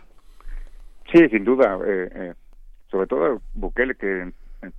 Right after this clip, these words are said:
entre sus primeras acciones de, de trascendencia, pues fue prácticamente como cua-, cuadrarse ante los intereses de Estados Unidos y, y a través de decisiones, eh, eh, concretas, ¿no? Como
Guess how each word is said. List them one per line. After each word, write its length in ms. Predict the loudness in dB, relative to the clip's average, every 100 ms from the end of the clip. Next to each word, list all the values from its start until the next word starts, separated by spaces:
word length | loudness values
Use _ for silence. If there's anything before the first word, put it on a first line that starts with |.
| -10
entre 220 | -8 -8
sus 120 | -10
primeras 460 | -6 -2 4 4 2
acciones 420 | -2 -4 -10 -10
de, 260 | -6 -6 -4 -8 -8
de 100 | -2
trascendencia, 680 | -2 -2 -2 -2 -2 -4 -4
pues 160 | -8 -6
fue 280 | -2 -2 -4 -12 -16 -16 -18 -20 -16
prácticamente 640 | -8 -6 -6 -2 -2 -2 -4
como 420 | -6 -4 -6 -8 0
cua-, 240 | 2 2
cuadrarse 500 | 0 0 2 0 -2
ante 220 | -8 -8
los 180 | -10 -10
intereses 400 | -8 -6 -6 -8
de 60 | -12
Estados 300 | -6 -6 -6
Unidos 260 | -10 -8 -12 -14
y, 200 | -12 -12 -14 -20 -16
y 380 | -12 -8 -8 -8
a 60 |
través 320 | 0 2 2 2
de 320 | 0 0 -6 -12 -20 -20 -20 -12
decisiones, 540 | -10 -8 -4 -2 -2 -6 -14
eh, 340 | -12 -12 -14 -12
eh, 420 | -10 -10 -12 -14 -20 -6
concretas, 500 | -4 2 2 2 -6
¿no? 120 | -2
Como 340 | 0 0 -2